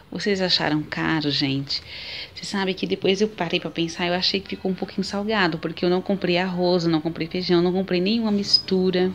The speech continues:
né? Ah, e tá faltando aqui o nuggets que eu comprei pro Igor e o queijo, né? Eu comprei uma peça de queijo. É que eu, como eu já cheguei, tem um tempinho, coloquei na geladeira, que não pode ficar fora da geladeira, né? Aí eu achei que ficou um pouquinho salgado, porque eu comprei essas coisinhas, né? Não peguei arroz, não peguei feijão, como eu tinha falado pra vocês, não peguei nenhuma mistura,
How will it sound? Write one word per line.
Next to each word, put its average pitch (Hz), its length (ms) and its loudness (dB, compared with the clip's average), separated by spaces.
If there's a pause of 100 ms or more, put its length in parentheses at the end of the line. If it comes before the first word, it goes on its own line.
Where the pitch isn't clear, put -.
(500)
né? 185 320 2 (320)
Ah, 285 260 4 (220)
e 208 80 -2
tá 226 100 -6
faltando 208 400 4
aqui 208 260 2
o 208 60 8
nuggets 196 540 4
que - 80 -4
eu 190 40 -6
comprei 180 260 -2
pro 180 200 0
Igor 202 320 0
e 240 80 0
o 240 60 -6
queijo, 175 520 2
né? 165 240 2 (200)
Eu 170 80 -2
comprei 175 240 0
uma 180 140 2
peça 185 300 -2
de 190 120 -4
queijo. 175 520 -2 (440)
É - 60 -8
que - 100 -8
eu, 160 40 -6
como 185 200 -4
eu 190 40 0
já 175 120 -2
cheguei, 160 480 -2
tem 170 140 2
um 165 40 2
tempinho, 165 320 0
coloquei 190 240 0
na 180 80 2
geladeira, 175 400 0
que - 80 -8
não 175 80 0
pode 165 220 -4
ficar - 180 -6
fora 180 200 -2
da 180 100 -2
geladeira, 180 520 0
né? 165 200 4 (720)
Aí 185 200 0
eu 202 80 2
achei 208 180 0
que - 80 -10
ficou - 240 -6
um 196 40 0
pouquinho 202 300 0
salgado, 196 540 -2
porque 165 240 -2
eu 165 40 -4
comprei 170 280 0
essas 175 160 -6
coisinhas, 196 480 2
né? 170 120 2
Não 190 200 2
peguei 160 300 0
arroz, 180 540 -2
não 175 160 0
peguei 165 240 -4
feijão, 180 360 -2
como 170 160 0
eu 160 40 2
tinha 160 120 0
falado 156 240 0
pra 165 80 -4
vocês, 165 300 -2
não 180 100 2
peguei 180 220 0
nenhuma 208 220 0
mistura, 208 580 0